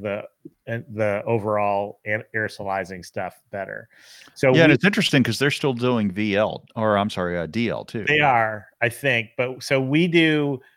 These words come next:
Speaker 1: V L in bo-, in, in our kinda all three counties.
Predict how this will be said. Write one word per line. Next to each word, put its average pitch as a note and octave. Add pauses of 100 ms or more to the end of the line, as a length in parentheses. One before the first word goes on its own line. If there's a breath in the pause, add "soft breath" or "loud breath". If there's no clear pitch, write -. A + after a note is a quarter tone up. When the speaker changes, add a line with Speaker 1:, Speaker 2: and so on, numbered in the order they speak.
(160 soft breath)
Speaker 1:
V C#3+
L C#3+
in A#2+
bo-, C3+
in, A#2+
in A#2+
our A2+ (240)
kinda B2
all C3
three B2
counties. A#2+